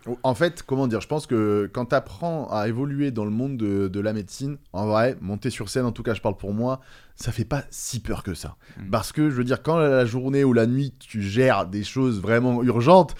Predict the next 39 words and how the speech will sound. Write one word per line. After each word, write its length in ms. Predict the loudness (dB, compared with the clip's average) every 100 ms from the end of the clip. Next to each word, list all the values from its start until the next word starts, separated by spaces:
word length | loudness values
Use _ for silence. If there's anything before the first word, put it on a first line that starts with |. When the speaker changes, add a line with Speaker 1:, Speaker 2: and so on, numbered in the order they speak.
| -12
Speaker 2:
Mm. 120 | -8 2
Speaker 1:
bon, 260 | 4 2 -4 -18 -12
c'est, 240 | -12 -10 -2
bien 120 | -2
sûr 140 | 0
que 100 | 0
tu 140 | 0 -2
stresses 220 | -4 -4
sur 120 | -2
scène 160 | -2 0
et 80 | 2
t'as 120 | 0
pas 120 | 0
envie 220 | -2 -2
de 60 | -4
bider 380 | -6 0 0 0
et 80 | -6
que 160 | -8
ça 140 | -6 -6
blesse, 440 | -2 -2 -2 -8 -18 -20 -16
mais 320 | -6 0 0 0
il 60 | 6
y 80 |
a 60 | 6
des 100 | 6
priorités. 540 | 6 6 6 4 0
Speaker 2:
Ouais. 80 | 0 0
Speaker 1:
<laughs> 60 |
Le 100 | 2
fait 180 | 2 2
de 100 | 0
travailler 520 | -2 0 2 2 2
en 120 | 2 0
même 200 | 0 -2
temps, 320 | 0 2 2
euh, 100 | 0
en 60 | -2
étant 200 | -2 0
médecin, 420 | 0 0 0